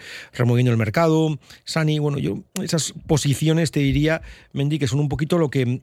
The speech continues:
quizás esperaba. Hombre, igual no, no pensábamos que el Real Vitoria iba a tener tan pocos puntos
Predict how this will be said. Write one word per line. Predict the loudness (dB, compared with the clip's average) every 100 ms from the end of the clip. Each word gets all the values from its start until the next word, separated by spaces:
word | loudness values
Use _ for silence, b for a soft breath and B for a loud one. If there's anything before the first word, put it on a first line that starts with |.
| _
quizás | -4 -2 -2
esperaba. | -2 0 0 0
Hombre, | 0 0
igual | 0 0 0
no, | 0 0 -2
no | -4 -4 -6 -6
pensábamos | -4 0 2 2 0
que | 0
el | 0
Real | 0 0
Vitoria | 0 0
iba | 0
a |
tener | -2
tan | -2 -2
pocos | -4 -2
puntos | 0 2 2